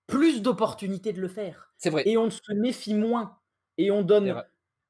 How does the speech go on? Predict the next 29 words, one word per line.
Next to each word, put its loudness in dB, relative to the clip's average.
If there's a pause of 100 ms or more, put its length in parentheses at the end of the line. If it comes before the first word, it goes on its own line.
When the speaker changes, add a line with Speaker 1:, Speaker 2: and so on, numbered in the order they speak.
(200)
Speaker 1:
un 2
espèce 0
de 0
cachet -2 (640)
à 0
cette -4
réputation. -6 (420)
Sauf -6
qu'il -10
faut -2
vraiment -2 (840)
li-, -8
séparer -4 (280)
le -2
cachet -6
que -10
vous -10
donnez -6 (180)
aux -4
streamers, -2
aux 2
personnages -2
publics -8 (120)
et -2
la 4
personne. -2 (1000)
Speaker 2:
Non, 4
Speaker 1:
Oui, 4
Speaker 2:
mais -20